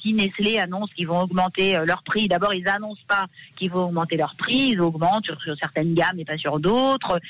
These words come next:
Et puis, il y a beaucoup de concurrence, donc on fait très attention. En Israël, en raison de la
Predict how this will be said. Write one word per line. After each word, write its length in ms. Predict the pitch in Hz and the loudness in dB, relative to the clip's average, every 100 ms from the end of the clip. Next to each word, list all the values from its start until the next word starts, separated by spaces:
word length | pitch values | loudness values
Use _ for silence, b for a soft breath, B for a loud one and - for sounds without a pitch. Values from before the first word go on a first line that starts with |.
| B | B
Et 120 | - 190 | -4 -2
puis, 140 | 208 | 0
il 20 | |
y 60 | 185 | 0
a 40 | |
beaucoup 300 | 160 196 190 | 0 -2 -4
de 60 | 196 | -6
concurrence, 680 | 165 156 160 175 254 277 285 | -4 -2 0 2 4 2 0
donc 180 | - 170 | -4 -8
on 60 | 160 | -6
fait 160 | 160 - | -4 -2
très 120 | 247 | -2
attention. 500 | 196 156 151 - 311 339 B - | -2 -4 -4 -2 0 -2 B -2
En 120 | 254 | 0
Israël, 560 | 269 254 233 226 226 196 | 0 -4 -2 0 2 0
en 60 | |
raison 280 | 185 180 196 | -2 -2 0
de 80 | 170 | 0
la 140 | 151 | -2